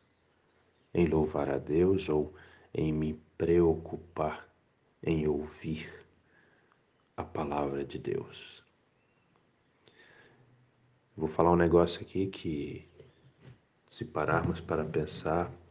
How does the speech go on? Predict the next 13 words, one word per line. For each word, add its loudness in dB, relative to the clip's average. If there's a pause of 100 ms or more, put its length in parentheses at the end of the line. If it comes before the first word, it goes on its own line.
(320)
é -2
bem 4
real. 0 (1900)
Muitas, 2 (100)
muitas 4
pessoas -6
não 0 (340)
se -6
preocupam -4 (1700)
em 0
louvar 0
a -10
Deus. -10